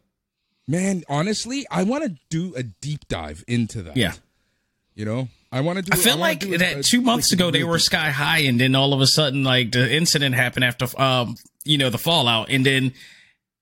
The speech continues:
Speaker 2: it was just inconsistent.
Speaker 1: Yep. The, the show, the show right now seems like they're just trying to throw stuff at a wall and seeing what's clinging, and I think that's
Speaker 2: Yeah.
Speaker 1: part of the problem. The other part of the problem is that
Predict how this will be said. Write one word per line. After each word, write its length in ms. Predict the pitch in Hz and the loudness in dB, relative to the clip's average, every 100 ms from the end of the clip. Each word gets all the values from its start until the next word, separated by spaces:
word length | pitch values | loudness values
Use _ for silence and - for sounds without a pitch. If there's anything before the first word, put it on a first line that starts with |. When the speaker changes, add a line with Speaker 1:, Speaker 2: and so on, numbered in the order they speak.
| _ _ _ _ _ _ _ | _ _ _ _ _ _ _
Speaker 2:
it 80 | 151 | -2
was 160 | 175 190 | 0 0
just 160 | 170 | 0
inconsistent. 640 | 185 185 170 208 - 95 - _ _ _ _ _ _ | 0 0 2 2 0 -4 -8 _ _ _ _ _ _
Speaker 1:
Yep. 200 | 107 113 _ _ _ _ _ _ - | -6 -6 _ _ _ _ _ _ -10
The, 120 | 151 - _ _ - - - | -10 -10 _ _ -20 -20 -12
the 100 | 214 | -8
show, 380 | - 277 285 269 - _ _ _ _ _ _ _ _ _ _ _ _ _ _ _ _ _ _ | -6 -4 -4 -6 -10 _ _ _ _ _ _ _ _ _ _ _ _ _ _ _ _ _ _
the 120 | 202 | -4
show 280 | - 185 214 | -2 -4 -2
right 240 | 208 190 | 0 -2
now 220 | 135 131 | -2 -2
seems 500 | 143 - 131 131 127 | -4 -4 -2 -2 -2
like 100 | 120 120 | -4 -4
they're 100 | 110 | -6
just 260 | 110 - | -6 -8
trying 360 | - 123 120 113 | -10 -6 -4 -4
to 100 | - | -6
throw 200 | - 101 | -6 -8
stuff 300 | - 101 98 | -4 -6 -4
at 80 | 92 | -4
a 20 | |
wall 140 | 95 | -4
and 80 | 90 | -4
seeing 240 | - 104 90 | -6 -6 -6
what's 280 | 80 - | -8 -12
clinging, 380 | - 90 104 170 - - - | -12 -8 -6 -6 -8 -20 -6
and 100 | 107 | -4
I 20 | |
think 200 | 107 139 | -2 -4
that's 160 | 123 92 | -4 -2
Speaker 2:
Yeah. 80 | 71 | -2
Speaker 1:
part 140 | 113 | -4
of 40 | |
the 60 | 98 | -12
problem. 420 | - 101 92 87 - _ _ | -12 -12 -12 -14 -18 _ _
The 100 | 151 | -2
other 120 | 247 | -2
part 180 | 214 165 | -2 -4
of 60 | 113 | -4
the 60 | 104 | -6
problem 480 | 123 107 101 101 95 _ - | -6 -4 -4 -6 -10 _ -8
is 180 | 117 110 | -4 -4
that 180 | 110 | -4